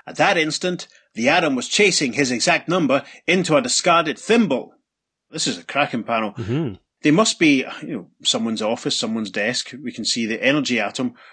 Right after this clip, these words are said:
Speaker 1: rushing for cover almost as Ray Palmer chases him. The Energy Atom is saying, "You'll never catch me. Even if you should, it wouldn't do you any good." The next panel's cracking. There's some real exciting size-changing action going on as the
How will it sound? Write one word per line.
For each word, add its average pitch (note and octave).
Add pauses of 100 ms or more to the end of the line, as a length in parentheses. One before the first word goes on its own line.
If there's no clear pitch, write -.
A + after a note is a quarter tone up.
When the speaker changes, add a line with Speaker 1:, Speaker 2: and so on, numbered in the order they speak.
(120)
Speaker 1:
rushing D3
for G#2+
cover C3+
almost G#2+
as G#2 (380)
Ray B2+
Palmer A#2
chases A#2+
him. C3 (220)
The A#2
Energy C3
Atom A#2+
is G#2
saying, B2+ (300)
"You'll B2+
never G3
catch E3+
me. D#3 (300)
Even G#3
if -
you -
should, - (280)
it -
wouldn't D#3+
do E3+
you D#3
any G#3
good." E3+ (380)
The G2
next D#3
panel's B2
cracking. A2+
There's F#2
some G2
real B2+
exciting G2+ (300)
size-changing G#2+
action G2+
going G#2
on F#2
as F#2
the -